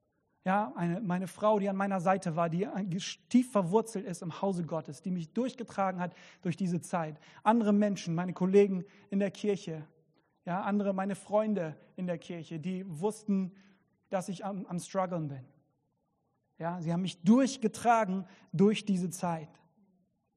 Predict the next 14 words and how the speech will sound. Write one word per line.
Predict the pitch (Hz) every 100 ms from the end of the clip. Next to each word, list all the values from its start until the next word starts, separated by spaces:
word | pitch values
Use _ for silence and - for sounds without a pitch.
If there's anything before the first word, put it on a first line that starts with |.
| _ _ _ _ _ _ _ _ _ -
Und | 165
ich |
bin | 175 214
heute | 202 214
so | 165 196 247
dankbar, | 214 226 226 175 151 156 - _ _ _ _ _ -
dass | 175
unsere | 190 170 156 151
Wurzeln | 233 240 - 170
miteinander | 170 214 170 175 202 165 151 151 - _ _ _ _
ver-, | - 190 165 170 -
verhakt | - 160 165 180 -
sind, | 165 127 _ _
okay? | 165 - 170 175